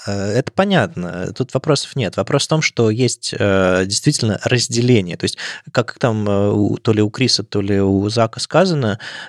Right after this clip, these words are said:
э, два фронтендера могут стоять в очереди, и им не, не о чём будет поговорить,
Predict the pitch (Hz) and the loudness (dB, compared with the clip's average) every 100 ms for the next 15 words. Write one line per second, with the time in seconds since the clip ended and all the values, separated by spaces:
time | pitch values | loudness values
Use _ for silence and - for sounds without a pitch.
0 | - 98 120 120 127 143 117 107 113 107 | -8 -2 0 0 -2 -2 -2 -4 -4 -6
1 | - 113 101 113 110 - 98 90 95 92 | 0 0 0 0 2 0 -4 -6 -4 -2
2 | 90 90 92 101 104 101 101 104 117 113 | -2 0 2 4 6 6 6 6 4 2
3 | 123 117 120 113 110 - 101 117 135 101 | 2 0 0 0 0 0 0 2 2 0
4 | - | -6